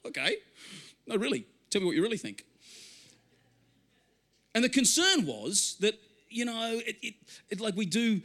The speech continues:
baptisms in worship, and so it interrupts my worship. And, and, and then when you preach, you normally preach about baptism, like on a baptism Sunday, go figure. You normally preach about baptism. And so, like,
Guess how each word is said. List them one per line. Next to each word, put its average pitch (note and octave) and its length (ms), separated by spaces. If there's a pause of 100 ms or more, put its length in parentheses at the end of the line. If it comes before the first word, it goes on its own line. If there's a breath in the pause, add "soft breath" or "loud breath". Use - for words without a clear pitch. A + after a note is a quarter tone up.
(140 loud breath)
baptisms G3+ 760 (360)
in E3 260
worship, F3 560
and E3+ 120
so F#3+ 160
it G3+ 100
interrupts G#3 480
my G3 160
worship. F3+ 800
And, B2 200 (380 loud breath)
and, D#3+ 280 (260 loud breath)
and G3+ 160
then D#4 160
when C#4+ 140
you A3 100
preach, G#3+ 380
you A3 80
normally B3 240
preach A3+ 320
about F#3 340
baptism, F3 500 (1000)
like A2+ 180
on A#2+ 80
a G2+ 60 (500)
baptism A2+ 560
Sunday, B2+ 560
go A2 140
figure. C#3+ 320 (340 loud breath)
You D4 140
normally F4 180
preach C#4 300
about F#3 240
baptism. F#3 340 (240 loud breath)
And C4 100
so, C4+ 240 (140)
like, C#4 220